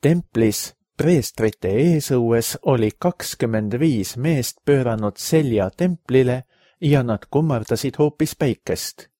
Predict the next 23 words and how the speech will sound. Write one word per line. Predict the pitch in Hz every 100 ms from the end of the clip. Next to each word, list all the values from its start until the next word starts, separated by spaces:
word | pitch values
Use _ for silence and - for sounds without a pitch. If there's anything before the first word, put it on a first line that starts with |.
| _ _ _ _ _ _ _ _ - - - -
Enam | 156 139 107 95
suuremini | - 165 160 131 127 127 120
ei | 117 120
saa | - 113
Issanda | 143 - - 107 101 101
templit | 165 165 - 127 - - -
ja | 143 120
seega | 113 156 131 - 113
ka | 107
Issandat | 120 151 - 110 98 95 -
ennast | 156 135 127 - - -
pilgata. | 165 113 82 - - - _ _ _ _ _ _ _ _ _ - - - -
Ja | 127 120 110
jälle | 113 160 160 131
tasub | 127 123 123 -
küsida | 151 143 123 120
ka | 117 135
endalt, | 175 113 101 98 - - - _
kas | 139 139 143
ei | 123
teeni | 143 139 131 120
ma | 110
isegi | 156 185 110 92 120